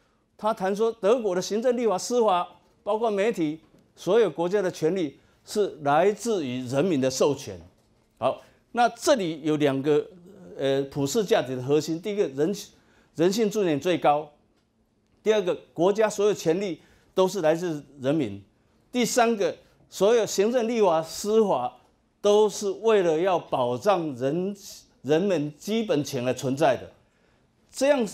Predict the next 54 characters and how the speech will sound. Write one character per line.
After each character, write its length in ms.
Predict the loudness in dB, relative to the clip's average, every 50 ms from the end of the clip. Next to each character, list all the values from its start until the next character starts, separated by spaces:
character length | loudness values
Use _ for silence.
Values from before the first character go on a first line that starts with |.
| -12 -18 -20 -12
这 260 | -6 -4 2 2 2
样 140 | 2 2 -4
一 100 | -6 -4
个 140 | -4 -4
设 280 | -4 -2 0 2 2 2
计 240 | 2 0 -4 -4 -2
呢， 220 | -2 -4 -4 -6 -10 -16 _ _ _ _ _
才 360 | -20 -6 -2 0 2 4 2
让 240 | 2 2 0 0 -2
普 280 | -6 -8 -10 -6 -6 -6
世 240 | -4 -4 -4 -4 -4
价 260 | 0 2 2 2 2
值 220 | 2 -4 -10 -12 -10
呢 200 | -10 -10 -12 -12 -16 _ _ _ _ _ _
真 220 | 0 2 2 2
正 160 | 0 -2 -2
成 160 | -4 -6 -2 -2
为 80 | -2
宪 200 | 0 0 -2 -4 -4
法 120 | -4 -6
国 180 | -6 -6 -8 -6
家。 260 | -6 -6 -8 -8 -10 -14 _ _ _ _ _ _ _ _ _ _ _ _ _ _ _ _ _ _ _
啊， 100 | -16 -4
这 140 | 0 2 2
个 100 | 2 2
是 120 | -2 -2 -4
大 220 | -2 0 -2 0
家 300 | 2 2 2 2 2 0 -2 -2
在 180 | -2 0 0
读 320 | -2 -2 -2 0 0 0 0 -2
宪 280 | -6 -2 -2 0 0 0
法 140 | -2 -2 -2
的 80 | -4
时 120 | -4 -4 -4
候 60 | -4
没 140 | -4 -4 -4
有 80 | -2
人 140 | -2 -2 -4
读 200 | -4 -4 -4 -4
到， 260 | 0 0 0 0 0 -6 -12 _ _ _ _ _ _ _ _ _ _ _ _ _
可 140 | -6 -4 -2
是 160 | 0 2 2
在 160 | 4 4 2
德 240 | 2 4 2 0 2
国 140 | 2 -2 -4
实 180 | -4 -6 -8 -6
现 220 | -6 -6 -6 -6
了， 100 | -8 -14 -18 _ _ _ _ _ _ _ _ _ _ _ _ _ _ _ _ _ _ _ _ _ _ _ _ _ _ _ _ _ _
在 140 | 2 2 2
德 220 | 4 4 2 4
国 100 | 4 0
实 180 | -2 -2 -6 -6
现 200 | -6 -4 -6 -6
了。 100 | -6